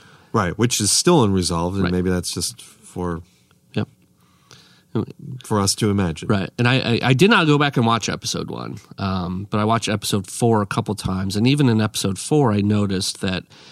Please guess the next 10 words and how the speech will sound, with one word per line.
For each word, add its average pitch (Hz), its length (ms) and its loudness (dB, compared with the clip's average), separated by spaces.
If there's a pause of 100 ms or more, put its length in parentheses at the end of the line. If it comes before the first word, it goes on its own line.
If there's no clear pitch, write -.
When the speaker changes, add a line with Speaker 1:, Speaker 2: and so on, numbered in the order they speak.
(280)
Speaker 2:
at 107 160 -2
certain 113 500 2
moments, 104 800 0 (920)
um, 95 220 -2
they 101 140 0
focus 127 500 0
on 98 200 0
Aunt 98 320 -4
Bridget 87 420 -6 (840)
visually, 101 600 2